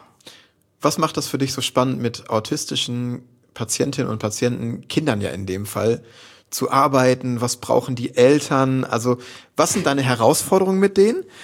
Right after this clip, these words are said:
Und wie kriegst du es so in zwei Sätzen, wie kriegst du es hin, dass du mit denen gut arbeiten kannst?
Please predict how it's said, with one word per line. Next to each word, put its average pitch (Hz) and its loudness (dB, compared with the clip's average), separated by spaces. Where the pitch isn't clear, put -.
Und 147 2
wie 214 4
kriegst - 0
du 208 4
es 190 2
so 180 4
in 151 2
zwei 185 4
Sätzen, 180 0
wie 156 -4
kriegst - -6
du 156 -6
es - -4
hin, 175 2
dass 156 -2
du 151 -6
mit 139 -4
denen 147 -2
gut 143 -4
arbeiten 107 -4
kannst? - -12